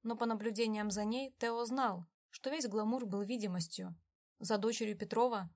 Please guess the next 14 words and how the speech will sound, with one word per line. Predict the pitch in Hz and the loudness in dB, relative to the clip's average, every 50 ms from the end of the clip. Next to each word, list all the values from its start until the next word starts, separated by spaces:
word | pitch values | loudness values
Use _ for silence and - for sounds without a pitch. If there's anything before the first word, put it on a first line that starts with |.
| _ _ _ | _ _ _
следили | - - - 220 220 208 196 254 262 254 | -4 -2 0 2 2 2 2 2 2 4
не | 220 208 208 | 4 4 4
менее | 208 214 220 214 214 208 | 4 4 4 4 2 0
тщательно, | 208 - - 262 269 - - 214 202 190 180 180 170 170 _ | 0 -2 -2 0 0 0 0 0 0 -2 -2 -4 -6 -8 _
чем | - - 233 220 202 | -6 -2 0 0 0
Викенза | 202 175 - 247 277 277 208 196 | -2 -2 -2 -2 -2 -2 -2 -4
следил | 165 - - 190 175 185 190 180 | -4 -4 -4 -4 -4 -2 0 2
за | 165 202 | 2 4
их | 247 277 269 - | 2 2 0 -2
сестрой | - 214 196 - - 208 202 | -4 -4 -2 -2 -2 -2 -2
Вивианой. | 185 202 202 196 220 214 196 185 180 175 175 175 170 _ _ _ _ _ _ _ _ _ _ _ - | -2 -2 -4 -2 0 0 0 0 -2 -2 -4 -6 -8 _ _ _ _ _ _ _ _ _ _ _ -4
Никакой | 220 226 233 247 247 247 302 294 262 | -2 0 2 2 0 2 4 2 4
личной | 214 208 175 - 202 196 190 | 2 0 0 -2 -2 -2 -2
жизни, | 170 208 233 233 226 233 214 214 214 | 0 0 -2 -2 -2 -4 -4 -6 -8